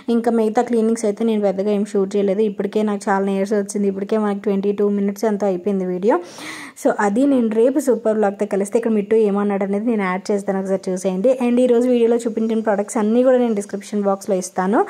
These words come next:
ఒకసారి చెక్అవుట్ చేయండి. చాలా అఫోర్డబుల్ ప్రైస్లో ఉంటాయి. Deal of the day మాత్రం మీరు మర్చిపోవద్దు. మీ కొత్త కస్ట-, కొత్త కస్టమర్స్కి, ఆ, టెన్ పర్సెంట్ ఆఫ్ వస్తుంది. మీరు మేరా లింక్ టెన్ అనేది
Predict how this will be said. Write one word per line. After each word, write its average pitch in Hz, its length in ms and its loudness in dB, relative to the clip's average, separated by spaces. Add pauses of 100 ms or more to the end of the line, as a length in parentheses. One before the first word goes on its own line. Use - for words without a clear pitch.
(340)
ఒకసారి 208 240 0 (100)
చెక్అవుట్ 208 380 -2
చేయండి. 190 260 0
చాలా 214 340 2
అఫోర్డబుల్ 208 440 0
ప్రైస్లో 202 360 0
ఉంటాయి. 226 240 2
Deal 220 260 2
of 214 100 0 (120)
the 214 40 0
day 202 180 2
మాత్రం 202 340 -2
మీరు 226 140 -2
మర్చిపోవద్దు. 196 760 0 (360)
మీ 247 120 6
కొత్త 254 320 2 (160)
కస్ట-, 240 380 0
కొత్త 240 220 0
కస్టమర్స్కి, 254 1080 2
ఆ, 233 60 2
టెన్ 226 260 0
పర్సెంట్ 220 260 0
ఆఫ్ 202 220 2
వస్తుంది. 208 320 -2
మీరు 269 180 4
మేరా 220 340 2
లింక్ 214 300 2
టెన్ 202 320 0
అనేది 196 480 -2